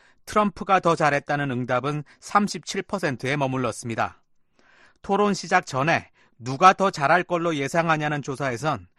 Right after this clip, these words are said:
해리스 부통령 오십 퍼센트, 트럼프 후보 오십 퍼센트로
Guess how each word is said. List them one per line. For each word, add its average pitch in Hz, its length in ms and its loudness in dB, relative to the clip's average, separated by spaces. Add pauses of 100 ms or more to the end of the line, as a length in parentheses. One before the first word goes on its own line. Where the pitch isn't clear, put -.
(340)
해리스 170 320 0
부통령 165 540 -2
오십 147 260 -2
퍼센트, 160 520 -4 (360)
트럼프 175 380 -2
후보 139 420 -4
오십 147 220 -6
퍼센트로 135 640 -4